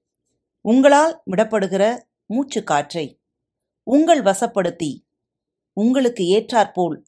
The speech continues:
அதனை இயங்க வைக்க உங்களால் முடியும் என்றால், நீங்கள் தொடர்ந்து உங்களுக்கு ஏற்றாற்போல் சிந்தித்து பாருங்கள். உங்களால் அது இயலாதல்லவா? எனவே,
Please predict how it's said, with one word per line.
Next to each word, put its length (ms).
அதனை 360
இயங்க 340
வைக்க 400
உங்களால் 440
முடியும் 340
என்றால், 440
நீங்கள் 640
தொடர்ந்து 720
உங்களுக்கு 460
ஏற்றாற்போல் 560
சிந்தித்து 540
பாருங்கள். 460
உங்களால் 520
அது 220
இயலாதல்லவா? 760
எனவே, 600